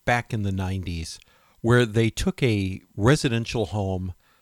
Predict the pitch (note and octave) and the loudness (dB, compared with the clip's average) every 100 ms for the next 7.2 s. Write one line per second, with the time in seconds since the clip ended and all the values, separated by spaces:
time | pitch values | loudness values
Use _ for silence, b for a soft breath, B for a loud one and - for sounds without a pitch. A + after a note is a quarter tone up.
0 | b - - - C3+ A#2 A#2 G2 F2+ D#2+ | b -6 -2 2 2 0 0 -2 -4 -8
1 | D#2 D#2+ - G#2+ G#2 A#2 G#2 F#2 E2 E2 | -12 -14 -8 -8 -6 -4 -2 -2 -4 -6
2 | E2 F2 D#2+ D2+ D#2 - _ B B B | -8 -8 -8 -8 -10 -16 _ B B B
3 | B B A2 G#2+ G#2+ - - G#2+ B2+ B2 | B B -2 0 0 -4 -10 0 2 4
4 | B2 A2+ - _ _ - - - D#3 E3 | 2 -2 -8 _ _ -16 -12 -2 0 0
5 | - - G2+ A2+ A#2+ A#2 - - A#2+ G2 | -4 -14 -4 0 0 0 -4 -4 -2 -2
6 | G2+ - G2 F2 E2 - _ - F#2 - | -6 -6 -10 -10 -12 -18 _ -12 -10 -10
7 | - | -16